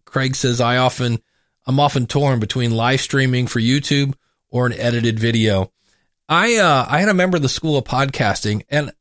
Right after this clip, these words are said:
it's kinda weird because I, I tried, tried. I put my toe in the water trying to learn a little more about Descript this week.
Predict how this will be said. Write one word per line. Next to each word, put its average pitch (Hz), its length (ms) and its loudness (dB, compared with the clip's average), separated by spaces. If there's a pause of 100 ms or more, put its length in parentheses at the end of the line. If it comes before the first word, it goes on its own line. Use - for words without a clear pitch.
(140)
it's 156 220 -4
kinda 262 260 -2
weird 165 260 0
because 127 320 0
I, 120 180 0 (100)
I 131 140 -2
tried, 190 600 -2 (720)
tried. 90 520 -2 (320)
I 156 80 -2
put 233 220 -4
my 214 140 2
toe 175 260 0
in 147 60 0
the 123 80 2
water 107 300 2
trying 131 280 -2
to 120 80 0
learn 117 360 0
a 117 100 -6
little 113 220 0
more 110 240 0
about 107 300 -2
Descript 117 520 -6
this 135 200 -2
week. 139 280 -2